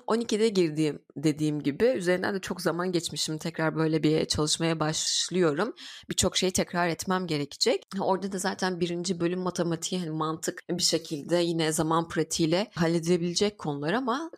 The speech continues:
<laughs> olay matematik, ya matematik ikide ve alan konularında başlıyor.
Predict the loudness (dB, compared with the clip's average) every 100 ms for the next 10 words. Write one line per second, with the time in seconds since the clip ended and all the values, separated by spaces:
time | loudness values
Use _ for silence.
0 | -6 -4 -4 0 0 0 -2 -2 -2 -2
1 | -10 -6 -4 -4 -4 -4 -4 -6 -10 -8
2 | 0 0 0 -4 _ _ -12 -6 -4 -2
3 | -4 -2 0 2 2 -2 -10 -6 -6 -4
4 | -6 -6 -6 -4 -2 -2 2 2